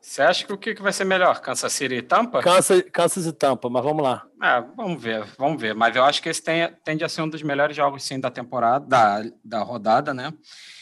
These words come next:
Speaker 1: E Colts que vem de três vitórias, né, cara?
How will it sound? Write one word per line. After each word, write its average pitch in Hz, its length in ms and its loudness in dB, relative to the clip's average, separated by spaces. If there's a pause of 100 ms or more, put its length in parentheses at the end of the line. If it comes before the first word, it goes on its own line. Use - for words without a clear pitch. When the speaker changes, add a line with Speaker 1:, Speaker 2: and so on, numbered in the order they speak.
(380)
Speaker 1:
E 202 560 0
Colts 233 400 0
que 285 100 -2
vem 262 180 -4
de 254 80 -6
três 214 360 -4
vitórias, 214 580 -2
né, 175 160 -4
cara? 101 420 -4